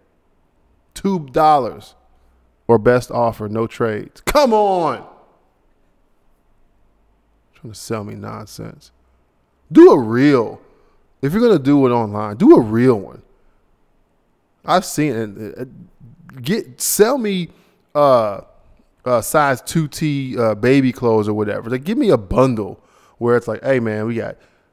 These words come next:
fifteen shirts, uh, fifteen shirts, thirty pants, five pairs of shoes, thirty bucks." Give me that. And, you know, people will go, "Uh, well, what if I just want," Nah, bro,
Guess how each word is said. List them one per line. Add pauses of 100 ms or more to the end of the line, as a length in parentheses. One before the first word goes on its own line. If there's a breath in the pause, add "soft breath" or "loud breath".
(140)
fifteen
shirts, (480)
uh, (200)
fifteen
shirts,
thirty
pants, (340)
five
pairs
of
shoes, (600)
thirty
bucks." (1200)
Give
me
that. (1500)
And,
you
know,
people
will
go, (180)
"Uh,
well,
what
if
I
just
want,"
Nah,
bro,